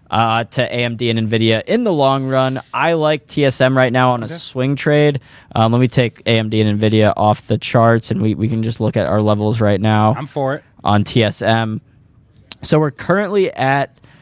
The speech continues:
Speaker 1: um, let's see, one twenty-eight a share. We can go back here to our highs of about one forty-two. I like swinging this back up, maybe not to those all-time highs, but back up to, like, one thirty-five. Thoughts, Spencer?
Speaker 2: Uh,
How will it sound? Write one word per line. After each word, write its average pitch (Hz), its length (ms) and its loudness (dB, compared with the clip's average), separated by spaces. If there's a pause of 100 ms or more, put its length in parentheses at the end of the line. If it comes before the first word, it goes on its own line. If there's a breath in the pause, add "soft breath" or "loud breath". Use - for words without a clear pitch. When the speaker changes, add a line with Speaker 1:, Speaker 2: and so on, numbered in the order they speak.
(220 soft breath)
Speaker 1:
um, 120 640 0
let's 120 160 -6
see, 120 120 -4
one 131 380 0
twenty-eight 131 540 2
a 110 80 -2
share. 107 260 0
We 101 120 -2
can 117 140 -2
go 127 200 2
back 147 240 0
here 127 240 2
to 120 140 -2
our 107 140 4
highs 117 540 0
of 107 100 -8
about 107 320 0
one 120 300 0
forty-two. 117 920 -4 (760 soft breath)
I 139 140 0
like 190 220 0
swinging 151 420 -6
this 165 140 -10
back 127 300 -2
up, 139 120 -2
maybe 131 260 -2
not 139 220 -6
to 123 120 -4
those 110 180 -2
all-time 135 480 -2
highs, 156 300 -4
but 123 180 -6
back 117 240 -2
up 127 140 -4
to, 120 100 -4
like, 104 180 -2
one 113 260 0
thirty-five. 98 720 -4 (2000 soft breath)
Thoughts, 131 280 -2
Spencer? 185 440 -4 (960 soft breath)
Speaker 2:
Uh, 135 440 -2